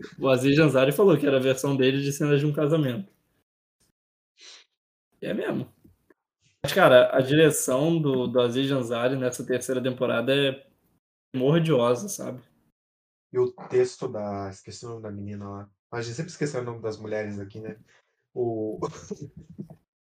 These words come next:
Speaker 2: mas o texto dela tá incrível também, cara. Cada linha, cada
Speaker 1: Da Lena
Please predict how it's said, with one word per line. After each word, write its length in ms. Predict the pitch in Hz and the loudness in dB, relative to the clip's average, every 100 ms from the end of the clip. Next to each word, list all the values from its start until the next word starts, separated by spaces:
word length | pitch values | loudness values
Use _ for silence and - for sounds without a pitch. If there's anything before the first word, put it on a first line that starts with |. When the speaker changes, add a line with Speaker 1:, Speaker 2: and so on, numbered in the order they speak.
| _ _ _ _ _ _ _ _ _ _ _ _ _ | _ _ _ _ _ _ _ _ _ _ _ _ _
Speaker 2:
mas 180 | 113 113 | -12 -12
o 60 | |
texto 300 | - 117 - | -14 -14 -12
dela 300 | 123 104 107 | -8 -8 -8
tá 140 | 107 120 | -12 -16
incrível 480 | 135 _ 127 123 107 | -20 _ -18 -16 -16
também, 360 | 104 101 101 | -14 -12 -14
cara. 340 | 101 - 98 95 | -14 -18 -16 -16
Cada 340 | - 101 104 | -18 -16 -14
linha, 400 | 101 98 101 98 | -14 -16 -18 -20
cada 420 | 95 - 98 - - _ _ _ _ _ - | -20 -20 -20 -20 -20 _ _ _ _ _ 2
Speaker 1:
Da 140 | 127 | 4
Lena 440 | 123 131 139 135 | 6 4 2 2